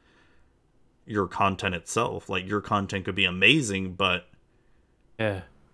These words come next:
Speaker 1: like, if your content is, or if your personality is just nothing,
Speaker 2: Yeah.
Speaker 1: then it's, I don't know.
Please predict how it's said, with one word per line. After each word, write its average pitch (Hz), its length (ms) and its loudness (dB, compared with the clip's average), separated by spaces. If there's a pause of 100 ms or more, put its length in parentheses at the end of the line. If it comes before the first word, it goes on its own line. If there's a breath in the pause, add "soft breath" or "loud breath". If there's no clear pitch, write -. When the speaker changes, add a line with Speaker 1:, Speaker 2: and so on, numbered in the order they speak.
(140)
Speaker 1:
like, 90 240 -2
if 95 160 -6
your 92 120 0
content 95 560 0
is, 87 320 -8 (240)
or 104 140 0
if 92 140 -8
your 92 80 0
personality 95 720 0
is 90 180 -6
just - 240 -10 (100)
nothing, 90 640 -2 (1080)
Speaker 2:
Yeah. 107 200 -2
Speaker 1:
then 87 240 -6
it's, - 340 -16 (1120)
I 90 120 -4
don't 85 120 -12
know. 85 120 -16